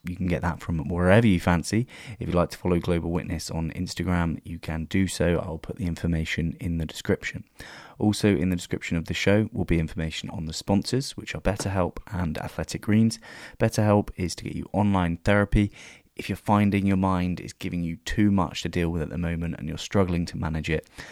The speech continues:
speaking to a professional will be profoundly helpful. I found talking therapies to be amazing for me throughout the time that I've had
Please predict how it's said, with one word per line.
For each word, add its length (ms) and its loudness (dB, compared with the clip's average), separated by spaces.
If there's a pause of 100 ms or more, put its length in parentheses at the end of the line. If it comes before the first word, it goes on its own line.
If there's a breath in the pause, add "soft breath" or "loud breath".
(180 loud breath)
speaking 500 -2
to 160 -2
a 60 -2
professional 640 -4 (260)
will 80 -8
be 160 -4
profoundly 680 -4
helpful. 520 -8 (400 loud breath)
I 60 -8
found 260 -2
talking 320 -2
therapies 560 -2
to 100 -10
be 220 -2
amazing 560 2
for 140 -6
me 340 -2
throughout 460 -6
the 80 -12
time 260 -6
that 100 -6
I've 360 -2
had 280 -2